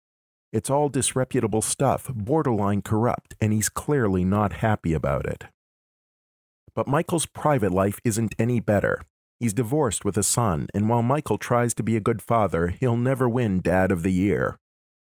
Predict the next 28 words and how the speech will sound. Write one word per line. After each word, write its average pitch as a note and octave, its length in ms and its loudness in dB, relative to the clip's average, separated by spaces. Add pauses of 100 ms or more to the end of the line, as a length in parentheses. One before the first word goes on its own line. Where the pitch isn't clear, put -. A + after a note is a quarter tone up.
(220)
But B2+ 200 -2
more C#3+ 280 2
important F2+ 440 0
to F#2+ 60 -2
this F2 160 2
story, F#2 420 0
he B2+ 180 0
owes A#2+ 220 0
a A#2+ 60 0
large A#2+ 380 0
amount B2+ 260 0
of A2+ 100 -2
money B2 260 0
to G#2 160 -2
a G2 40 2
loan A2 340 0
shark D#2+ 340 0
to G2 80 -6
cover G#2+ 240 0
the F#2+ 120 0
debts A#2+ 320 -2
incurred A#2 500 0
by G2 140 4
a F#2+ 80 2
bar G#2 360 2
that F2 180 -4
Michael G#2 280 0
part G#2+ 340 0